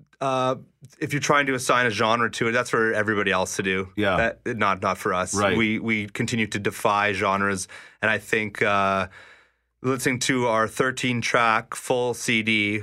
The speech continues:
Speaker 1: will be a good indication of how
Speaker 2: Mm.
Speaker 1: varied the style is
Speaker 2: Yeah.
Speaker 1: throughout.
Speaker 2: I wanna play a bit of Gigolo. That's kinda how I found out about you guys. I saw the guy, uh, working on the video is somebody I know,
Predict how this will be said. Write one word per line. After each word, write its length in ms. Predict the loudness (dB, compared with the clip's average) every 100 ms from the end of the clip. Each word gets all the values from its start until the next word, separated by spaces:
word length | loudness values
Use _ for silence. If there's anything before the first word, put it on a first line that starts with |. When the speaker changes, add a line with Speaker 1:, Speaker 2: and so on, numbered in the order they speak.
| -6
Speaker 1:
will 260 | -2 0 0
be 720 | 0 0 0 0 0 -2 -4 -4
a 120 | -2
good 200 | 0 0
indication 720 | 0 0 -2 -2 -4 -6 -8
of 200 | -6 -2
how 220 | 2 2
Speaker 2:
Mm. 60 | 2
Speaker 1:
varied 340 | 0 0 -2
the 60 | -6
style 520 | -2 0 0 -2 -6 -12 _ _ _ _
is 340 | -8 -8 -10 -6
Speaker 2:
Yeah. 80 | 0
Speaker 1:
throughout. 260 | 0 0 -4 _ _ -2
Speaker 2:
I 60 | 2
wanna 240 | 2 0
play 240 | 2 2
a 60 | 4
bit 160 | 2 0
of 100 | 0
Gigolo. 720 | -2 0 0 2 2 0 -4 -18 -2
That's 240 | 0 0
kinda 240 | -2 -2 2
how 200 | 2 4
I 120 | 2
found 340 | 2 2 2
out 140 | 2 2
about 260 | 2 0
you 160 | 0 0
guys. 320 | 2 2 2
I 80 | 0
saw 480 | 0 2 4 4 2
the 100 | -2
guy, 500 | 0 2 4 4 2
uh, 140 | 2 2
working 400 | 2 0 0 2
on 140 | 2
the 60 | 2
video 420 | 2 2 2 2
is 140 | 0 0
somebody 340 | 0 2 4
I 140 | 4
know, 300 | 2 2 0